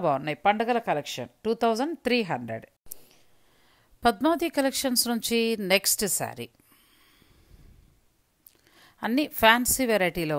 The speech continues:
వస్తాయి. ఇది కూడా మనకి బెనారసీ పట్టు స్టైల్‌లో వస్తుంది. చిన్న సిల్వర్ బుటీ స్టైల్‌లో వచ్చిందండి. బోర్డర్ మాత్రం చాలా బాగుంది. ఒక గోల్డ్ బుటీ, అలాగే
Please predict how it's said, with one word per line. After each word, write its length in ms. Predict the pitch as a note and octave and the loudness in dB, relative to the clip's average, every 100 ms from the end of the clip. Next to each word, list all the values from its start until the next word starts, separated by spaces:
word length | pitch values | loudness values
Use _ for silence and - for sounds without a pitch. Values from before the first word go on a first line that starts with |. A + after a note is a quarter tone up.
| C3+ | 0
వస్తాయి. 360 | - D3+ F#3 D4+ | 0 0 0 0
ఇది 100 | G3+ F#3+ | -2 0
కూడా 120 | G#3+ A3+ | 2 2
మనకి 200 | G#3 F#3+ E3 | 2 0 2
బెనారసీ 500 | D#3+ E3+ F#3 E3+ F3+ - | 4 6 4 2 0 2
పట్టు 280 | F3 - G#3+ F#3+ | 2 4 2 2
స్టైల్‌లో 400 | - D#3 C3 C3 C3 | 4 4 2 -2 -4
వస్తుంది. 400 | - - C3+ A#3+ D#4 _ _ - - - _ - | -2 -2 -2 -2 -2 _ _ -20 -20 -20 _ -6
చిన్న 260 | C4+ C4+ C4+ C4+ C4+ - | 0 2 4 2 4 2
సిల్వర్ 420 | - A#3 A3+ A3+ F3+ | 4 4 6 4 4
బుటీ 280 | F3 F#3 A3+ A3 - - - | 0 4 4 2 -2 0 4
స్టైల్‌లో 400 | F#3+ E3 D#3+ D3+ | 6 6 6 2
వచ్చిందండి. 440 | C#3 - D3 D3 C4 G3 | 0 -2 -2 0 0 8
బోర్డర్ 340 | G#3 B3 C#4 D#4 | 10 12 10 4
మాత్రం 260 | A#3 G3+ D3+ - | 4 4 0 2
చాలా 200 | F3+ C#3 C3+ | 2 4 2
బాగుంది. 240 | C3 C3 D3+ | -2 -2 -2
ఒక 80 | E3+ D#3+ | -2 0
గోల్డ్ 260 | F3+ G3+ G3+ G3+ | 2 2 2 2
బుటీ, 220 | G#3+ D4 D4 | 2 2 2
అలాగే 280 | G3 F#3+ G#3 | 4 4 4